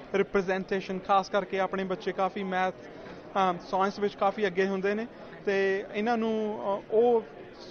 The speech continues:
ਟੈਲੈਂਟ ਨੂੰ ਟਾਰਗੇਟ ਕਰਨ ਲਈ ਇਹ, ਅ, ਅਭਿਆਨ ਸ਼ੁਰੂ ਕੀਤਾ। ਤੇ ਮੈਂ ਸਾਰਿਆਂ ਨੂੰ ਬਹੁਤ ਇਨਕਰੇਜ ਕਰਦਾ, ਜੇ ਕਦੇ ਕੋਈ ਵੀ, ਅਮ, ਕਿਸੇ ਨੇ, ਅਮ,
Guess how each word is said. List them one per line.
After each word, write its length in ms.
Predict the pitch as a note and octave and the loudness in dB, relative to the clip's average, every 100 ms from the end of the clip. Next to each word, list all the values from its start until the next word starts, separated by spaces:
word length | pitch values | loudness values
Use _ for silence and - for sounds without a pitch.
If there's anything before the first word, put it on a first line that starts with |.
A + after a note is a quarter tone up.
| - - | -16 0
ਟੈਲੈਂਟ 320 | A#3 A#3+ C4+ A3 | 6 6 6 0
ਨੂੰ 120 | G#3 | 0
ਟਾਰਗੇਟ 380 | G#3 G3 F#3 F#3 | 4 4 2 -2
ਕਰਨ 200 | F#3 F#3 | -2 0
ਲਈ 200 | F3+ F3+ | -2 -2
ਇਹ, 380 | F3 F3+ F3+ E3+ | -2 -2 -2 -4
ਅ, 600 | - - - - F3+ G3 | -8 -18 -14 0 2 2
ਅਭਿਆਨ 340 | F3+ G#3 F3+ | 2 2 0
ਸ਼ੁਰੂ 240 | D#3+ F#3+ F3+ | -2 -4 -4
ਕੀਤਾ। 420 | E3 D#3+ E3 E3+ C#3+ - - | -6 -4 -2 -4 -10 -16 -4
ਤੇ 360 | G3 F#3+ F#3 F#3 | 0 2 4 2
ਮੈਂ 460 | F#3 G3 G#3+ A3 G#3 - - A#3+ G3 - | 0 2 2 2 -2 -8 -14 -8 -6 2
ਸਾਰਿਆਂ 260 | G#3 B3 | 4 4
ਨੂੰ 160 | B3 A#3+ | 4 0
ਬਹੁਤ 260 | A#3 B3 C4 | 4 4 4
ਇਨਕਰੇਜ 380 | G#3+ A3+ A#3 | 4 4 2
ਕਰਦਾ, 340 | - B3 A3+ A#3+ | 2 0 2 2
ਜੇ 180 | A3+ A#3 | 4 2
ਕਦੇ 420 | A#3 A#3 A#3 A3+ - - - - - - | 4 4 2 0 -6 -14 -14 -16 -14 2
ਕੋਈ 220 | A#3 A#3+ | 4 4
ਵੀ, 300 | A#3 A3+ A3+ | 0 0 2
ਅਮ, 420 | G#3+ G3+ G3 F#3+ F#3 | 4 4 2 -2 -8
ਕਿਸੇ 240 | - G#3 A3 | -6 0 2
ਨੇ, 400 | G#3+ G#3+ G#3 G#3 - F#3 F#3 | 2 0 -2 -6 -2 0 0
ਅਮ, 180 | F3+ | -4